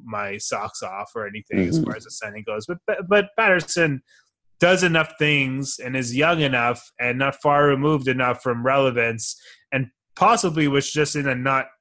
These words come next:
Speaker 1: great situation that I was, I was happy with the signing, the so-called,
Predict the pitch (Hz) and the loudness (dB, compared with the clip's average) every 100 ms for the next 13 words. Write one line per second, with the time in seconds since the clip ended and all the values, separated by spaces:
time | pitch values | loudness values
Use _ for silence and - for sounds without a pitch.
0 | 110 135 139 139 - 120 135 127 131 - | -6 0 0 0 -10 -6 -2 0 -2 -2
1 | 120 113 113 _ _ _ - 135 143 165 | -4 -4 -10 _ _ _ -2 2 2 2
2 | 175 - 170 247 226 240 254 127 104 107 | -2 0 2 2 2 0 0 -4 -4 -8
3 | 110 - 113 113 110 113 120 - 135 123 | -10 -6 -4 -4 -6 -8 -8 -2 -2 0
4 | 127 113 107 | -2 -2 -6